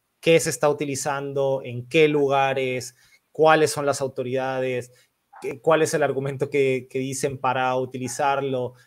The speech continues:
Después, siempre esta, esta información está bastante oculta, suele resistirse, se hacen recursos,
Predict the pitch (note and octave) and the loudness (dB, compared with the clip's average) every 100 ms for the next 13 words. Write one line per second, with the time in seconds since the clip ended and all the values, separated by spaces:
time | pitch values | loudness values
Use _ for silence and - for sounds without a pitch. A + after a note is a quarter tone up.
0 | _ - C#3 - C#3+ C#3+ - - - _ | _ -4 -2 0 2 2 -4 -10 -20 _
1 | _ _ _ _ _ _ _ _ _ - | _ _ _ _ _ _ _ _ _ -6
2 | F3+ F3 F3+ E3 C#3+ - E3 D3 D3 E3 | 0 2 2 0 0 -4 -4 -4 -4 0
3 | D3+ D3 C3 C3 B2+ C#3+ B2 C3 B2+ C#3 | -2 -2 -8 -8 -8 -8 -8 -8 -8 -8
4 | C3 D3+ G3+ F#3+ F#3 F3+ D#3+ D3 C3+ B2 | -8 -2 2 2 2 -2 0 0 0 -4
5 | - C3+ C3+ B2+ B2 A#2 - E3 D#3+ - | -2 0 0 -2 -6 -12 -12 -6 -6 -4
6 | D3 C3 A#2+ B2 A#2 C3+ B2 - C3+ B2+ | -2 -2 -2 -6 -6 -6 -8 -8 -10 -8
7 | C#3 - | -10 -10